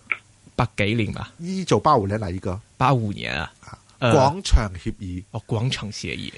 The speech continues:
Speaker 2: 就是令到今天日元呢，
Speaker 1: 嗯。
Speaker 2: 從兩百五十變成一百五十，一百，呃，一百也不到。所以呢，美金自己太強，對美國也不是好事的理由。
Speaker 1: 是，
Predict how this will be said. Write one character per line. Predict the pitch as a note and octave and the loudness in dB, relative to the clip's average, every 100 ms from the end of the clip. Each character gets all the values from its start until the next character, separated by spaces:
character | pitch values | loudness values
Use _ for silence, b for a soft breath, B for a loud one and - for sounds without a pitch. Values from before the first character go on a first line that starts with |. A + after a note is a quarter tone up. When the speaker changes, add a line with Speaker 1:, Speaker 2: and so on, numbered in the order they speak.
| - | -2
Speaker 2:
就 | F#3 | 0
是 | - F#3 | 2 2
令 | F#3 | 2
到 | E3+ C#3+ | 2 2
今 | E3 | 0
天 | D#3+ | -2
日 | D#3 D#3 | 0 0
元 | A2 A#2+ | 0 2
呢， | B2+ | 0
Speaker 1:
嗯。 | |
Speaker 2:
從 | - A#2 C#3 | 0 -6 -2
兩 | B2+ B2 | -2 0
百 | B2 B2 | 2 2
五 | G2 | 0
十 | F2+ - G2 G#2 A#2+ | -6 -4 0 0 0
變 | - B2+ | -2 -2
成 | G#2+ A2+ | -2 -6
一 | B2 C3 | -4 -4
百 | - G2 | -2 0
五 | A2 F2+ | 0 -2
十， | E2+ - G2+ | -6 -4 -4
一 | A2 B2 B2 - | -4 -4 -4 -4
百， | - F#2 A2 - B B B B | -4 0 -2 -4 B B B B
呃， | A#2 A2 | -2 0
一 | B2+ | 0
百 | - A#2 | 2 2
也 | G#2+ | 2
不 | A2+ | 2
到。 | A2 G2+ F2+ - B | 2 0 -2 -10 B
所 | - F3+ | -2 2
以 | E3+ | 4
呢， | C3+ B2+ B B B | 4 2 B B B
美 | - C#3 A#2+ | 0 2 4
金 | A2+ - F3 E3 | 2 -2 -4 -4
自 | - | -4
己 | D3+ A2 | -2 -2
太 | - C3 A2+ - _ _ _ _ _ | 0 2 0 -4 _ _ _ _ _
強， | - - - F#2 B2+ C3+ | 0 0 2 -4 -4 0
對 | C#3+ | 0
美 | G2 | 0
國 | E2+ | -4
也 | G2+ | -4
不 | G#2+ | -2
是 | A2 | -4
好 | F2+ | -6
事 | D2 - | -6 -6
的 | G2 | -6
理 | E2 | -6
由。 | D2+ D#2 - | -8 -12 -8
Speaker 1:
是， | - - G#2 | -4 2 4